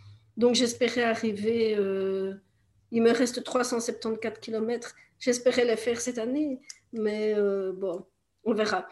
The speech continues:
Apparemment, ils ont décidé de laisser les portes ouvertes pour l'année prochaine, vu les circonstances exceptionnelles. Donc, tant pis, je suis pas pressée. Comme je l'ai dit, euh,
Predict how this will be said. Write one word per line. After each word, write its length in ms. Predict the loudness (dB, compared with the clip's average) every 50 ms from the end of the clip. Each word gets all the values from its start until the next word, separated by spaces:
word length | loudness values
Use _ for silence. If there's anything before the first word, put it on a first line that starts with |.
| -16 -14 -10
Apparemment, 460 | -6 0 2 4 4 6 6 6 6
ils 200 | 6 6 6 4
ont 120 | 4 4 4
décidé 560 | 4 2 0 -2 -4 -4 -2 -2 -2 -2 0
de 120 | 2 2 2
laisser 280 | 2 2 0 0 -2
les 80 | -2 -2
portes 240 | -2 -2 -2 -2 -4
ouvertes 280 | -2 -2 -2 -2 -4 -6
pour 100 | -6 -2
l'année 220 | 0 0 0 0
prochaine, 500 | -2 -4 -6 -6 -2 -2 0 0 0 0
vu 140 | -2 -2 -4
les 80 | -4 -4
circonstances 640 | -4 -6 -8 -8 -8 -8 -8 -6 -6 -4 -4 -4
exceptionnelles. 580 | -4 -2 0 0 0 0 2 2 2 0 0 -4 -10 -12 -12 -12 -16 -20 _ -20 -20 -20 -20 -10 -2
Donc, 220 | 0 0 2 2
tant 440 | -2 -4 -6 -12 _ _ -6 -2 2 4
pis, 160 | 4 2 2 -2 -8 -16 -18 _
je 100 | -2 0
suis 180 | 2 2 2 0
pas 120 | 0 -2
pressée. 640 | -4 -2 0 0 0 0 0 2 2 4 4 4 4 2
Comme 160 | 0 0 0
je 100 | -2 -2
l'ai 220 | -2 -2 -4 -4 -4
dit, 320 | -2 -2 -2 0 0 -2
euh, 140 | -2 -4